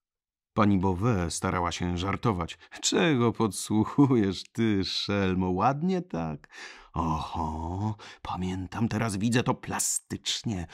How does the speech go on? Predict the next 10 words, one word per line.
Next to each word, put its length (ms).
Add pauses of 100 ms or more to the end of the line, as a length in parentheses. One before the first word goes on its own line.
(140)
W 140
łóżku, 500 (460)
wieczorem 640
w 120
łóżku 440
powiedziałaś 680
mi 120
o 120
tym 260
futerku. 920